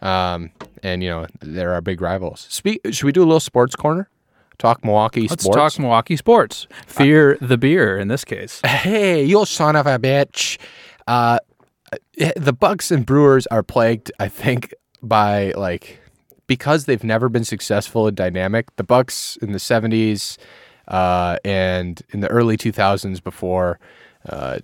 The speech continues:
Speaker 1: D-, David Stearns, uh, screwed them out of, uh, a championship. Uh,
Speaker 2: David Stern.
Speaker 1: David S-, did, what did I say? Stearns?
Speaker 2: We said Stearns, who's
Speaker 1: Yeah,
Speaker 2: G-,
Speaker 1: David
Speaker 2: the
Speaker 1: Stern.
Speaker 2: Brewers G M.
Speaker 1: I think I meant
Speaker 2: Hey, Joe.
Speaker 1: Oh, wait, Jesus.
Speaker 2: Why try and
Speaker 1: What am
Speaker 2: try
Speaker 1: I
Speaker 2: to be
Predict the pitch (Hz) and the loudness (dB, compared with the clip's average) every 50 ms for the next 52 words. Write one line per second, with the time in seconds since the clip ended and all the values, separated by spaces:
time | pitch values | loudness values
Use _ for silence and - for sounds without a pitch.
0 | _ _ - - - - 95 95 - 92 87 85 - - - 110 98 92 92 85 | _ _ -20 -16 -14 -14 -12 -6 -6 -6 -6 -6 -8 -6 -4 -4 -4 -4 -6 -8
1 | - - - - - 92 78 80 78 78 87 - - - - - 117 101 87 98 | -10 -14 -14 -8 -6 -6 -6 -6 -6 -8 -8 -10 -10 -8 -2 -2 -2 0 -2 -4
2 | 92 90 90 90 87 87 85 82 78 - - - - - _ _ - - - - | -4 -4 -2 -4 -2 -4 -4 -6 -8 -10 -18 -20 -20 -20 _ _ -10 -10 -8 -6
3 | - 98 95 - 104 101 98 - 101 95 87 - - 92 87 87 - - - _ | -8 -8 -6 -2 -4 -4 -2 -2 -4 -4 -4 -4 -4 -4 -4 -6 -8 -16 -20 _
4 | _ _ _ _ _ _ _ _ _ - - 92 90 90 87 87 87 - _ _ | _ _ _ _ _ _ _ _ _ -6 -4 -2 0 0 0 -2 -4 -6 _ _
5 | _ - 113 95 - - - - 107 104 101 - _ _ _ _ _ - 113 110 | _ -12 -12 -12 -12 -14 -12 -10 -10 -10 -10 -14 _ _ _ _ _ -4 -4 -4
6 | 101 - - - - - 123 113 113 123 131 147 147 143 - 175 170 151 127 - | -4 -6 -10 -12 -6 -6 -4 -2 -2 -2 -2 -2 -4 -2 -2 -2 -2 -2 -4 -8
7 | - - - 107 110 123 117 - - 117 - - - - 113 104 101 98 95 - | -14 -4 -2 0 2 2 2 0 -2 -6 -8 -8 -8 -8 -8 -8 -8 -10 -10 -12
8 | 107 98 101 - 95 - - 113 113 113 104 98 98 104 107 98 90 87 113 110 | -12 -12 -10 -8 -8 -4 -2 -2 0 0 -2 -2 -2 -2 -2 -2 -2 -4 -4 -4
9 | 110 107 101 98 - - - - 110 101 101 107 123 135 131 135 147 131 120 107 | -2 -4 -4 -6 -10 -14 -16 -14 -14 -10 0 2 4 4 4 4 2 2 0 0
10 | 110 110 120 120 120 - - - _ _ _ _ _ 123 110 - - 113 107 101 | 2 0 0 0 -2 -6 -16 -18 _ _ _ _ _ -8 -6 -4 -4 -4 -4 -4
11 | 95 - _ _ _ 151 147 110 - 127 127 95 - - - 160 180 160 - - | -8 -10 _ _ _ -2 0 0 0 -2 -4 -4 -6 -6 -6 -4 -4 -4 -6 -10
12 | - - - - - - 113 - - - 120 117 117 110 107 - _ _ _ - | -12 -14 -16 -14 -10 -10 -10 -8 -6 -6 -4 -4 -4 -6 -8 -12 _ _ _ 4
13 | 160 214 277 262 233 120 120 | 4 6 6 6 6 4 4